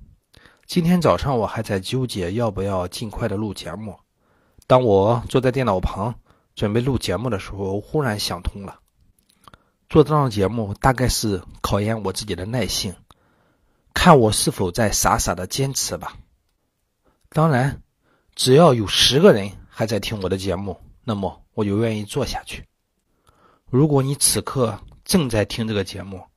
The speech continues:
而且还喜欢的话，请务必给我做个评论，让我知道至少还有十个人在听我做节目。当然，如果连十个人听这个节目的都没有了，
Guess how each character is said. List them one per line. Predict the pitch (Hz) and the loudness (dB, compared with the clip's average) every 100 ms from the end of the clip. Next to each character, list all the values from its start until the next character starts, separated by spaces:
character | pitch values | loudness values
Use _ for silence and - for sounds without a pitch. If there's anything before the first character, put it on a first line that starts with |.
| _ _ _ _ | _ _ _ _
而 | - | -2
且 | 123 123 | 0 -2
还 | 131 | -2
喜 | 135 - 98 | -2 -2 -6
欢 | 104 113 | -8 -6
的 | |
话， | 120 113 - _ _ _ _ _ | -4 -6 -8 _ _ _ _ _
请 | - 127 | -6 -2
务 | 123 160 | 0 0
必 | 123 113 101 - | 2 0 -2 -10
给 | - 113 | -2 2
我 | 104 | 2
做 | 127 | 0
个 | 107 | -2
评 | 101 - | -4 -6
论， | 110 120 104 _ _ _ _ _ | -6 -6 -6 _ _ _ _ _
让 | - 123 101 | -2 0 0
我 | |
知 | 92 120 | -4 -2
道 | 113 - - _ _ _ _ | -2 -2 -10 _ _ _ _
至 | - 143 | -2 0
少 | 117 95 | 2 0
还 | 117 | -2
有 | 117 | -2
十 | 101 - 107 | 0 0 0
个 | 117 | -4
人 | 92 101 _ _ _ _ _ | -6 -12 _ _ _ _ _
在 | - 120 | -2 -2
听 | - 147 | 0 -4
我 | 113 | -4
做 | 92 98 | -6 -8
节 | - | -8
目。 | 90 80 _ _ _ _ _ _ _ _ _ _ - | -14 -18 _ _ _ _ _ _ _ _ _ _ -2
当 | 143 | 0
然， | 139 139 - - _ _ _ | 2 0 -2 -16 _ _ _
如 | 120 147 | -4 -2
果 | 139 | 0
连 | 113 123 131 | 0 -2 -4
十 | - 123 | -4 -2
个 | 127 117 | -2 -4
人 | 90 92 | -6 -8
听 | - 110 | -10 -6
这 | |
个 | 107 | -8
节 | 101 92 | -6 -8
目 | 95 | -8
的 | 98 90 | -8 -8
都 | 110 | -8
没 | 101 98 | -8 -8
有 | 113 82 | -8 -12
了， | 90 95 | -12 -14